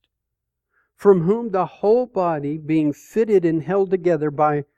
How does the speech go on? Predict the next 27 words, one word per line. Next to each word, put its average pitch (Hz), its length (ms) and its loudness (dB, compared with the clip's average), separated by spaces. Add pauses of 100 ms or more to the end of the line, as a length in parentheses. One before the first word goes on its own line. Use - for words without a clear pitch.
(340)
what 165 340 2
every 214 440 -4
joint 170 440 0
supplies 165 800 -4
according 170 460 0
to 160 100 -4
the 147 140 -6
proper 190 420 2
working 151 480 0
of 131 240 0
each 214 460 -8
individual 180 720 0
part, - 440 0
causes 190 580 0
the 185 120 4
growth 170 420 0
of 226 120 -2
the 220 80 0
body 127 500 -2 (720)
for 143 160 -2
the 127 80 2
building 165 480 4
up 160 240 0
of 123 160 0
itself 123 840 -2 (520)
in 113 560 0 (360)
love." 113 520 0